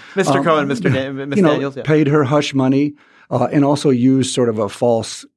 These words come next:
Speaker 2: company and, and false names to do that. So it, it does fit sort of with what Mister Steele had reported earlier.
Speaker 1: Now, the Nunes memo is very tendentious politically, obviously. But beyond that, you point out that it seemed to misunderstand some basic things about intelligence work in the F B I, which is not what you would expect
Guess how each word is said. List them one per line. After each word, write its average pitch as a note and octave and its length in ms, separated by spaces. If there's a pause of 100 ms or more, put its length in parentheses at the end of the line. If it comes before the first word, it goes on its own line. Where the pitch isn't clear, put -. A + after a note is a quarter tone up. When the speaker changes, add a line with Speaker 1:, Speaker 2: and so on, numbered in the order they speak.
Speaker 2:
company D3 540
and, A2+ 220
and G#2+ 220
false A2+ 340
names C3 420
to A#2+ 80
do C3+ 180
that. G#2+ 220
So D#3 100
it, F3 100
it F3+ 140
does F3 220
fit - 260
sort A#2+ 160
of G#2+ 220
with A#2+ 260
what B2 180
Mister A#2+ 260
Steele C#3+ 300
had A2 100
reported A2 360
earlier. - 340 (220)
Speaker 1:
Now, - 100
the D3+ 160
Nunes F3 400
memo A#2+ 200
is G#2 120
very A#2 160
tendentious G#2+ 760
politically, G2+ 560
obviously. G2 420 (220)
But C3+ 160
beyond E3+ 380
that, B2+ 420
you C#3+ 500
point D#3 380
out G#2+ 320
that A2+ 420 (300)
it D3 260
seemed F#3+ 280
to D3+ 60
misunderstand D3+ 840
some A2+ 160
basic C3+ 400
things C3+ 340
about A#2 380
intelligence C#3+ 520
work A#2+ 200
in B2 60
the B2 100
F A#2 120
B C3 80
I, E3 140
which B2+ 220
is A2+ 120
not D#3+ 280
what C#3 100
you B2 140
would A2+ 120
expect A#2 540